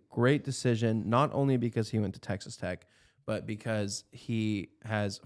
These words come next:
flourished and he has learned so much in that Cowboy system.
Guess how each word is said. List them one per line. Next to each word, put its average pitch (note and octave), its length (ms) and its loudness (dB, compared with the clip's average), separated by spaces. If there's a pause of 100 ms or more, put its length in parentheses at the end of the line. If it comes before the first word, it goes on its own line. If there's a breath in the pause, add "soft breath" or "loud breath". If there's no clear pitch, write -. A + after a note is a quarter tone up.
(160)
flourished C#3 440 2
and A2+ 100 -2
he A2+ 100 0
has G#2 180 -2
learned A2 500 2
so - 360 0
much A#2+ 280 2
in A2+ 80 0
that G#2 140 -2
Cowboy G#2 300 -2
system. G#2+ 460 -6